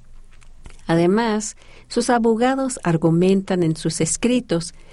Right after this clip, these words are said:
que procesar a Trump por acciones por la que ya fue acusado y absuelto en el Senado tras un procedimiento de juicio político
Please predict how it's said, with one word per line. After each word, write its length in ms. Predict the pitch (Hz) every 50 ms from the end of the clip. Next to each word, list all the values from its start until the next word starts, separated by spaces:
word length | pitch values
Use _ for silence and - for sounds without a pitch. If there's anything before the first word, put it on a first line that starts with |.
| - - - - -
que 140 | - 233 220
procesar 640 | - _ - 302 294 294 - 277 262 - 240 226 214
a 80 | 190
Trump 460 | 180 - - - 262 226 180 - 185 - -
por 200 | - 180 170 170 -
acciones 800 | - 160 156 - - - - - 170 175 170 175 185 185 185 - - - -
por 180 | - 190 180 170
la 160 | 170 165 147
que 280 | 156 - - 160 147 151
ya 180 | 156 165 156
fue 380 | 156 - - - - 240 247 233
acusado 760 | 220 214 - 180 165 - - - 160 151 165 190 214 208 175
y 80 | 151
absuelto 760 | 139 - - - - - - 175 175 180 180 185 - 208 208
en 80 | 196 170
el 160 | 156 151 151
Senado 640 | - - - 175 202 226 254 262 247 220 208 208 208 - - - - - -
tras 380 | - - 190 190 202 196 - 202
un 100 | 170 160
procedimiento 1040 | - 160 156 160 - - 160 156 151 147 151 156 160 170 170 175 180 175 - 180
de 120 | 175 156
juicio 500 | 156 - - 160 147 143 - - - 160
político 760 | 156 - 190 214 240 262 262 254 - 190 - - 175 175 175